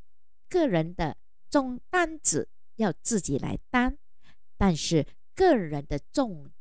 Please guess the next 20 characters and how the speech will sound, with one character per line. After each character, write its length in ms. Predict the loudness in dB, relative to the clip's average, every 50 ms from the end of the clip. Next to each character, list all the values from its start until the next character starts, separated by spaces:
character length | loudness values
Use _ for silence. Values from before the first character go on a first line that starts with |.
| -6
担 300 | -2 0 0 0 -2 -6 -12 -16 -14 -14 -12 -12 -10 -4
却 240 | 0 4 6 6
是 220 | 4 4 0 -2 0
要 260 | 0 -2 -2 -2 -6 -10 -14 -14 -14
互 360 | -8 -2 2 4 4 4 4 0
相 520 | -4 -4 -2 -2 0 0 0 0 -2 -2 -6
的 200 | -8 -8 -10 -10 -12 -12 -12 -12 -10
担 240 | -8 -8 -8 -8 -8 -10 -12 -12 -12 -12
当。 160 | -12 -12 -12 -12 -14 -14 -12 -12 -12 -12 -12 -12 -12 -12 -14 -14 -14 -14 -14 -14 -14 -10 -2 0
第 140 | 2 2
三， 340 | 2 2 0 -4 -4 -4 -6 -10 -12 -12 -12 -14 -14 -16 -16 -16 -16 -14 -10 -6
我 100 | -2 0
们 140 | 2 0 0
看 280 | 0 -2 0 0 0 2
第 180 | 2 2 4
三 380 | 4 4 2 0 0 -2 -4 -4
到 120 | -4 -6
第 280 | -6 -2 2 2 2 2
四 360 | 2 -2 -6 -2 0 0 0
节， 240 | 0 0 -4 -4